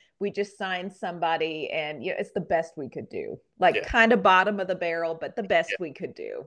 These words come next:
Speaker 1: Yeah,
Speaker 2: We
Speaker 1: for
Speaker 2: panicked.
Speaker 1: sure.
Speaker 2: Uh, we, we swung and missed on
Speaker 1: <laughs>
Speaker 2: Johnny Gaudreau.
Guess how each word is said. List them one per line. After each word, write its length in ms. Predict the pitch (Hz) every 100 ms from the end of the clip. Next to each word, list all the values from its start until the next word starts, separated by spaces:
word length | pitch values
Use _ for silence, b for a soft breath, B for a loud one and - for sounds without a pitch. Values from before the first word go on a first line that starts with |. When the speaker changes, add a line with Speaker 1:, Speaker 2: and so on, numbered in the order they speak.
| -
Speaker 1:
Yeah, 220 | 160 117
Speaker 2:
We 140 | 233 302
Speaker 1:
for 60 | 294
Speaker 2:
panicked. 460 | 139 139 147 143 151
Speaker 1:
sure. 160 | 139 123
Speaker 2:
Uh, 320 | 127 123 120
we, 280 | 127 160 165
we 140 | 147 151
swung 360 | - 170 170
and 120 | 147 143
missed 220 | 427 -
on 120 | - 415 -
Speaker 1:
<laughs> 160 | - -
Speaker 2:
Johnny 280 | 156 180 143
Gaudreau. 920 | 143 135 135 135 135 135 131 131